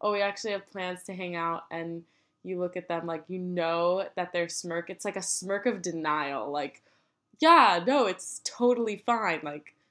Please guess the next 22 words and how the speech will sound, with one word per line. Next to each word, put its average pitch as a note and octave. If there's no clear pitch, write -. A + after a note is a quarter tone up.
this G#3+
means F#3
nothing, B3
it's, -
you C#4
know, E3
completely F#3+
pl-, -
it's A#3
not E4+
a E4
big F#3
deal, D#4
it's -
completely C4
platonic," B3+
and F3+
you F3
look F#3+
at F#3+
them F3
like, E3